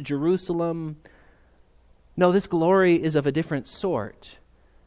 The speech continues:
It's a glory, as we read, full of grace and truth, a glory from whose fullness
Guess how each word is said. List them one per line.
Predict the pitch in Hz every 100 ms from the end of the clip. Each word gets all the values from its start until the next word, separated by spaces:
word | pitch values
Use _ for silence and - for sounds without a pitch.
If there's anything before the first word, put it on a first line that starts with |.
| _ -
It's | 180
a | 170
glory, | 160 175 185 185 170 160
as | 156 151
we | 151 147
read, | 156 160 151 170
full | - 190 175 160 156
of | 139 131
grace | 139 170 156 139 - - - -
and | - 139
truth, | 123 - 190 135 113
a | 160
glory | 175 208 208 180
from | - 180
whose | 175 185 -
fullness | 196 196 190 165 -